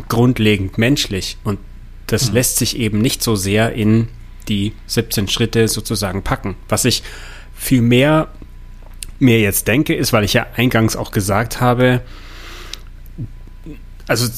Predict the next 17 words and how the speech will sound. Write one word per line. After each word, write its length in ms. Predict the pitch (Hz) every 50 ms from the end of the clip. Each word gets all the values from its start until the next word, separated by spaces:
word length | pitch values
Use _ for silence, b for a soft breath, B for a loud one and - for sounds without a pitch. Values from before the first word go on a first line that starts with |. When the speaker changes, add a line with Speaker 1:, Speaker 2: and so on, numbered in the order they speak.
| - -
Speaker 1:
ich 140 | 170 147
glaube, 160 | - 196 214 190
es 60 | -
sind 120 | - 131
zwei 200 | - - 143 160 165
Dinge. 220 | - 101 101 98
Das 160 | - - -
eine 240 | - 143 151 165 160
ist, 180 | - 147 131 -
was 120 | 127 117
du 100 | - 123
gerade 260 | - 113 110 104 107
angesprochen 540 | 110 139 156 156 - - 160 147 143 147 135
hast, 180 | 147 143 - -
es 160 | 120 - -
kommen 460 | - 120 120 127 123 117 113 113 - - - - -
dann 380 | - 104 101 101 101 101 101 98